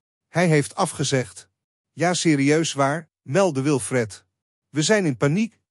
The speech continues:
dat begrijp je. We zagen het ook niet aankomen," voegde de presentator sarcastisch toe.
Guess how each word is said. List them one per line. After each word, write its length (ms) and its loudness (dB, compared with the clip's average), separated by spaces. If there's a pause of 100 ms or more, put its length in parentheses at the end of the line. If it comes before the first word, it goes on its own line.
(100)
dat 180 -4
begrijp 440 0
je. 260 -10 (420)
We 120 -6
zagen 380 0
het 140 -2
ook 200 -2
niet 160 -6
aankomen," 640 0 (120)
voegde 360 -4
de 120 0
presentator 760 0
sarcastisch 680 -4
toe. 280 -2